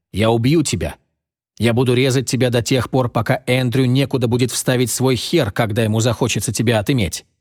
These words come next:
Ебать тебя, Эллиот. Ебать тебя, Гриффин». Профессор умолкает. «И это всё?» спрашивает Кара. «М, да». Похоже, Барнетт уже сильно сожалеет, что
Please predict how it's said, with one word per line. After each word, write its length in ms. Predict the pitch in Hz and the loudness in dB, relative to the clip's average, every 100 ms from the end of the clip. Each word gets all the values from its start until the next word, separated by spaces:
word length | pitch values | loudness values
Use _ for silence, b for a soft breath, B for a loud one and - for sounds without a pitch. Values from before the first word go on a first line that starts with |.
| _ _ _ _ - | _ _ _ _ -4
Ебать 440 | 101 113 143 127 | -2 0 0 0
тебя, 260 | - 117 127 | -2 0 0
Эллиот. 440 | 120 101 82 - - _ _ _ _ | -2 -2 -4 -8 -18 _ _ _ _
Ебать 440 | 98 120 139 143 | -2 0 2 -2
тебя, 260 | - 131 120 | -2 -2 0
Гриффин». 440 | 110 131 - 78 - _ _ _ _ _ _ _ _ _ _ | 0 0 -2 -8 -12 _ _ _ _ _ _ _ _ _ _
Профессор 480 | - 120 139 120 127 | -2 0 0 -2 -4
умолкает. 560 | - 107 101 90 73 - _ _ _ _ _ _ _ _ _ | -2 -2 -2 -4 -6 -12 _ _ _ _ _ _ _ _ _
«И 100 | 120 | 0
это 240 | 113 101 101 | 2 0 -2
всё?» 240 | - 196 | 0 0
спрашивает 540 | 202 - 95 90 90 | 0 -2 -4 -4 -6
Кара. 320 | - 90 78 - _ _ _ _ _ _ _ _ _ _ - | -4 -6 -6 -10 _ _ _ _ _ _ _ _ _ _ -4
«М, 640 | 95 95 90 90 92 104 | 0 2 2 0 -2 -2
да». 440 | 95 143 127 78 - _ _ _ _ _ _ | 0 0 0 -4 -12 _ _ _ _ _ _
Похоже, 520 | - 113 135 113 127 | -2 0 2 2 0
Барнетт 400 | 107 117 127 120 | 0 0 0 0
уже 180 | 120 123 | 0 0
сильно 360 | 113 - 127 117 | 0 0 0 0
сожалеет, 520 | - 110 117 143 117 | 0 0 2 2 0
что 340 | - 117 98 | -2 -2 -2